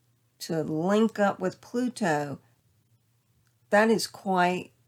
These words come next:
the linkage, because Pluto's a power planet. Venus is also powerful,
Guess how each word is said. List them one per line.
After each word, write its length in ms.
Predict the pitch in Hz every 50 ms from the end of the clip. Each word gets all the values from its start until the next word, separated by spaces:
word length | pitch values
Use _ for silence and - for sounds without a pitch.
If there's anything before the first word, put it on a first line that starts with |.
| _ _ _ _
the 500 | - 185 175 160 156 151 143 143 135 - _ _ _ _ -
linkage, 920 | 160 175 180 185 185 180 170 127 - 113 82 82 - - - - - _ _ _ _ -
because 300 | 185 175 - 165 - -
Pluto's 640 | - - - - 262 262 - - 233 175 160 -
a 100 | - - - _
power 640 | - - - - 170 180 170 156 151 - - - -
planet. 520 | - - - 151 120 113 - - - - - _ _ _ _ _ _ _ _ _ -
Venus 640 | 202 208 220 220 226 226 214 196 196 196 - - - _ _ _ _ _ _ _ _ -
is 160 | 233 220 -
also 480 | - - 359 494 480 - - 208 185
powerful, 1040 | - - 196 185 175 160 165 165 165 165 170 - - - 160 156 156 170 202 226